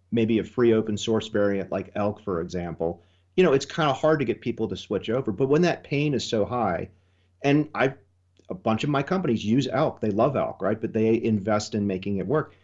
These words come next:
If you don't have those resources, a lot of people will switch over to Splunk, and trying to get something like Gravel in the middle of that is, is you gotta be at the right place at the right time.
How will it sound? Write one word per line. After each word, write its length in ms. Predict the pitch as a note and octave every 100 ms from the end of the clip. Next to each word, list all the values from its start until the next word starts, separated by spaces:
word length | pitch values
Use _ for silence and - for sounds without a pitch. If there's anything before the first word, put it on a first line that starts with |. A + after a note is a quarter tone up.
| _ _
If 80 | -
you 60 | B2
don't 220 | C3+ D3+
have 260 | E3 E3 D3+
those 180 | D#3
resources, 560 | C3+ G#3 - B2 G#2 -
a 60 | G2
lot 200 | F#2+ A2+
of 60 |
people 220 | - A#2
will 80 | A#2
switch 280 | A2+ A#2 -
over 200 | A2+ A2
to 40 |
Splunk, 520 | G#2 - G#2 G#2 C#3 G2+
and 180 | F#2+ F#2+ _ _ -
trying 280 | - C3+ C#3
to 60 |
get 160 | C3 B2
something 220 | C3+ B2
like 160 | A2 F#2+
Gravel 460 | G#2+ D3+ D#3+ A#2
in 60 | G2+
the 60 | G#2
middle 260 | G2+ G2
of 60 | F#2+
that 220 | G2+ G2
is, 240 | G2 F#2+ -
is 160 | G#2
you 60 | A#2
gotta 200 | D3 D3+
be 160 | C3+
at 160 | B2+ A#2+
the 80 | G#2
right 260 | G#2 G2+
place 280 | - G2+ F#2
at 60 | -
the 80 | F2+
right 240 | F2+ E2+
time. 420 | - C3 G#2 F2+